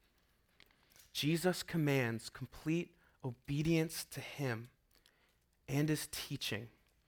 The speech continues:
because he has complete authority,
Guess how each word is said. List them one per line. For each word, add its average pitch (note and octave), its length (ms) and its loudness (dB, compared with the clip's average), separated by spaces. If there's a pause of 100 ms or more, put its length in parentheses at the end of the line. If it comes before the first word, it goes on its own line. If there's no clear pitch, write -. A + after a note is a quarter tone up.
(380)
because - 280 -2
he D#3 120 4
has D3 160 4
complete - 1040 -6 (400)
authority, D#3 840 0